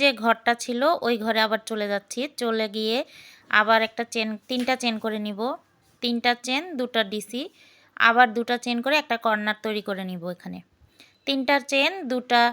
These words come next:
তিনটা ডিসি, দুটা চেন, আবার তিনটা ডিসি, এভাবে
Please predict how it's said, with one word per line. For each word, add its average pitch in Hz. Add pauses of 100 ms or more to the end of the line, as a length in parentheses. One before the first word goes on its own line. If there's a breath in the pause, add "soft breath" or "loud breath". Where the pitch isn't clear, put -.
(720)
তিনটা 285
ডিসি, 254
দুটা 247 (160)
চেন, 254 (480)
আবার 226
তিনটা 220
ডিসি, 185 (1040 soft breath)
এভাবে 262